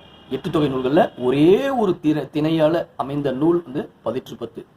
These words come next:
பாடான் திணையாலே முழுவதுமாக பாடப்பட்ட ஒரு நூல் இது. ஒவ்வொரு பாட்டினுடைய முடிவிலையும், ஒவ்வொரு பாட்டினுடைய முடிவிலும் பார்த்தோம் அப்படின்னாக்க துறை, வண்ணம்,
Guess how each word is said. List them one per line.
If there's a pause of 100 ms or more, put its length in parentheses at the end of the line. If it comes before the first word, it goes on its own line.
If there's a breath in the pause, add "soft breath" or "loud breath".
(220)
பாடான்
திணையாலே
முழுவதுமாக
பாடப்பட்ட (460 soft breath)
ஒரு
நூல்
இது. (240)
ஒவ்வொரு
பாட்டினுடைய
முடிவிலையும், (460)
ஒவ்வொரு
பாட்டினுடைய
முடிவிலும்
பார்த்தோம்
அப்படின்னாக்க (520 soft breath)
துறை, (440)
வண்ணம்,